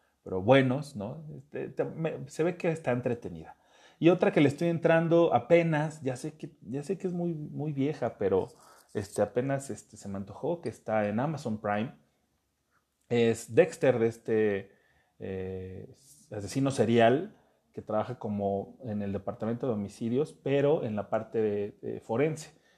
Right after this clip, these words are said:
Entonces es un fanático de la sangre y, este, hasta tiene sus fotitos ahí, que están chidas, ¿eh? Hasta eso, güey, este, de,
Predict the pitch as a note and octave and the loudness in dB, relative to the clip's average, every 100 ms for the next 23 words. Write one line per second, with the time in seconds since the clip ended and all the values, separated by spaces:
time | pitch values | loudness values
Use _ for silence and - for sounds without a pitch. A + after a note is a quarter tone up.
0 | _ A#2+ A2+ A#2+ C3 A2+ - A2 A2 - | _ -6 -4 -4 -4 -6 -4 -4 -4 -8
1 | B2 A2+ G#2 G2+ A2 A2 A#2 - G2+ F#2 | -8 -6 -4 -2 -2 -2 -6 -8 -6 -4
2 | F#2 - A2+ A#2 B2+ D3+ _ _ _ _ | -6 -8 -6 -4 -4 -6 _ _ _ _
3 | G#2+ G#2 G2+ F#2+ - - F#2+ F#2 - A#2 | -8 -4 -4 -6 -10 -8 -8 -6 -8 -6
4 | A#2 A2+ F#2+ - F#2 A2 G2 - F2+ F#2+ | -6 -6 -10 -10 -10 -8 -10 -10 -10 -6
5 | G2 G2 F#2+ _ _ _ - G2+ C#3 F3+ | -6 -8 -12 _ _ _ -20 -10 -8 -2
6 | C3 E3 F#2+ - C3 - F#2 A#2 G#2 F2 | 2 4 2 2 -2 -2 -4 -4 -4 -4
7 | D#2 D#2+ - - G2 F2+ - - - _ | -4 -6 -12 -8 -6 -6 -12 -20 -20 _
8 | G#2+ G#2 G#2 G#2+ G#2+ G#2+ - | -4 0 2 2 0 -2 -8